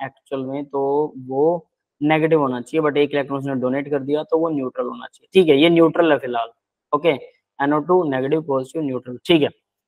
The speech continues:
ऐसे ही बनेगा। तो ये metal को donate हो जाएगा,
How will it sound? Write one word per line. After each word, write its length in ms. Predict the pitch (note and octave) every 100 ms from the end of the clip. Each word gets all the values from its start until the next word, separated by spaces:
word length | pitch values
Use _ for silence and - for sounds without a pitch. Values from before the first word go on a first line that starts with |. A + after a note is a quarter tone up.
| -
ऐसे 180 | D#3+ F3
ही 60 |
बनेगा। 240 | D3 B2 A2+ - _ _
तो 60 | F3+
ये 100 | F#3+
metal 300 | F3+ E3+ F3+
को 80 | F#3
donate 340 | E3+ F3 F#3
हो 60 | F#3
जाएगा, 340 | F#3+ G3 E3+